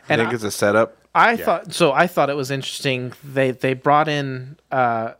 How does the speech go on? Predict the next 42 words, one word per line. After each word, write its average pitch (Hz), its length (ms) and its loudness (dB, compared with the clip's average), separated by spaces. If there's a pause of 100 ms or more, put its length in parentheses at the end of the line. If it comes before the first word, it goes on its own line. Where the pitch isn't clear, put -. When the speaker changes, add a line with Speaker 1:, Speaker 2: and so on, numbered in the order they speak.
(380)
Speaker 2:
Zemo 135 300 -2
at 110 80 -6
the 120 80 -10
very 120 280 -2
end 113 100 -6
of 107 60 -4
this 101 160 -8
episode. 95 540 -10 (260)
Speaker 3:
Yeah. 85 140 -2
Speaker 1:
Okay. 101 280 -2 (120)
Speaker 2:
But 135 180 4
it's 127 180 -2
in 143 120 2
a 131 60 2
very 131 520 2
Speaker 3:
He's 135 140 2
still 127 240 6
in 110 80 -8
prison. 87 260 -4 (300)
Speaker 2:
it's 147 160 -2
a 127 40 -6
Hannibal 135 420 -2
Lecter 131 440 0
kind 120 220 -6
of 104 60 -8
situation. 101 760 -8
They 107 100 -8
go 117 220 -6
to 120 240 -10
him 110 100 -8
Speaker 3:
They're 113 140 4
Speaker 2:
for 101 40 0
Speaker 3:
going 110 180 4
to 95 60 0
him 101 140 -2
to 98 60 -2
Speaker 2:
help. 120 80 -2
Speaker 3:
figure 92 240 0
out 85 140 2
what's 87 180 -4
going 76 260 -12
on. - 160 -20